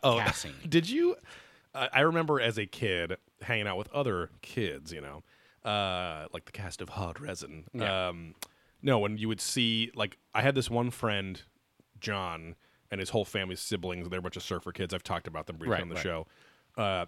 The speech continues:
Speaker 1: but they would have these weird arguments, I think because you find out <laughs> later in life, you're like, "Oh, it's 'cause their parents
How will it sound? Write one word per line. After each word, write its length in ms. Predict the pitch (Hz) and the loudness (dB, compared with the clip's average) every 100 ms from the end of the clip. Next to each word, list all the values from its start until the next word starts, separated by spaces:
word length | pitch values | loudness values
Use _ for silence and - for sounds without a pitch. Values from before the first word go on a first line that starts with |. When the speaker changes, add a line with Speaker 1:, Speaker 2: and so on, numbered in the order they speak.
| - | -4
Speaker 1:
but 220 | 107 113 | -2 0
they 140 | 107 131 | 2 4
would 120 | 156 | 4
have 200 | 165 151 | 6 4
these 180 | 123 104 | 4 -2
weird 480 | 87 98 104 110 110 | -2 0 2 2 0
arguments, 460 | 95 95 98 110 107 | 0 0 0 -2 0
I 40 | |
think 180 | 107 170 | -2 -2
because 400 | - - 156 120 - | -2 2 4 4 0
you 140 | 113 | -4
find 240 | - 135 135 | 0 0 2
out 100 | 104 | 0
<laughs> 20 | |
later 220 | 107 151 | 2 4
in 60 | 143 | 6
life, 160 | 120 | 6
you're 100 | 120 127 | 6 4
like, 140 | 123 | 4
"Oh, 140 | 175 147 | 8 8
it's 100 | - | 6
'cause 200 | 170 147 | 2 4
their 120 | 139 | 2
parents 520 | - 180 185 156 - | 2 0 0 -2 -8